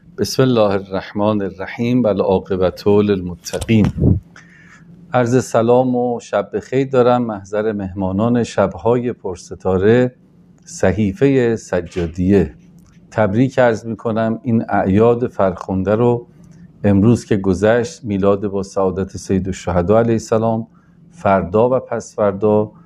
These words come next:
ولادت با سعادت امام سجاد و قمر منیر بنی هاشم علیهم السلام،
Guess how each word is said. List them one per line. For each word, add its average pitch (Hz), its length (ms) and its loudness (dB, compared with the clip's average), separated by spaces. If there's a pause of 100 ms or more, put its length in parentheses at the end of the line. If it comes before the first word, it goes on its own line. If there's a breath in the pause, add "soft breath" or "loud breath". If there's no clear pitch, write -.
(240 loud breath)
ولادت 95 480 2
با 101 220 0
سعادت 95 520 -4
امام 104 420 2
سجاد 110 760 0
و 113 400 2
قمر 104 340 -4
منیر 98 380 -2
بنی 95 240 -4
هاشم 90 400 -2
علیهم 92 380 0
السلام، 98 640 0